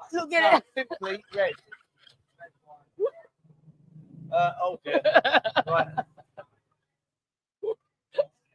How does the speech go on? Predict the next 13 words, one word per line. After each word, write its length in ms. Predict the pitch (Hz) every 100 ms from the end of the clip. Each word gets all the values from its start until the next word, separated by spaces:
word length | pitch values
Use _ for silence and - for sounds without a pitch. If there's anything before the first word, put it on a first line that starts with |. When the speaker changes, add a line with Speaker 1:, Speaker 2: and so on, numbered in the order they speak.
| - _ - - _ 226 - -
Speaker 2:
Right, 160 | 160 156
where 120 | 170
are 120 | 156
we? 140 | 127 117 170
Uh, 220 | 160 156 - _ _
Trevor, 240 | - 240 226 220
you 100 | 214
have, 120 | 214 202 _
Trevor, 260 | - 247 208
you 120 | 202
have 100 | 202
beautiful 300 | 226 220 185
ladies. 240 | 208 185